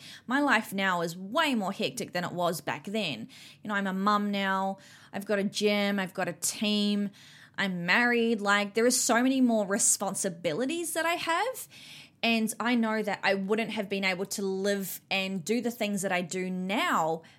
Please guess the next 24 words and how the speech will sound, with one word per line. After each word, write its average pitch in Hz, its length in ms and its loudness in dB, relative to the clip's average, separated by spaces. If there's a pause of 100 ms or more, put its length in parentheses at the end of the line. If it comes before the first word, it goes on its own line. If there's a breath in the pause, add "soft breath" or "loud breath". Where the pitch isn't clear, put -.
(160)
back 240 260 2
in 226 80 2
that - 160 -2
scarcity-driven 185 760 -2
state - 340 -2
because 185 240 -4
it 165 80 -6
would 196 80 -4
have 202 100 0
just 208 220 -4
been 196 160 -6
so 220 380 2
fucking 220 380 -4
much 175 280 -4
and 175 60 -4
I 175 40 0
wouldn't 175 240 -4
be, 185 240 -6
wouldn't 208 240 -2
have 202 140 -4
been 175 160 -6
able 165 200 -2
to - 120 -6
cope. 160 360 -2